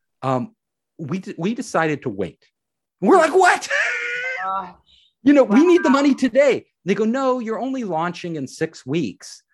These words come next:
Speaker 1: We're gonna wait till after you launch. If it doesn't work, we're not gonna invest. So it has to <laughs> work." And we were like,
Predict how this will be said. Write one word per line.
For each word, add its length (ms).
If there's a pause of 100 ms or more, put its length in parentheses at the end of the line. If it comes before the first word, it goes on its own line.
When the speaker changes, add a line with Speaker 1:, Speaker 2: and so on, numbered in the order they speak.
(160)
Speaker 1:
We're 200
gonna 160
wait 180
till 180
after 320
you 80
launch. 280
If 100
it 80
doesn't 280
work, 320
we're 100
not 200
gonna 120
invest. 520
So 160
it 40
has 280
to 100
<laughs> 200
work." 280 (680)
And 220
we 120
were 260
like, 260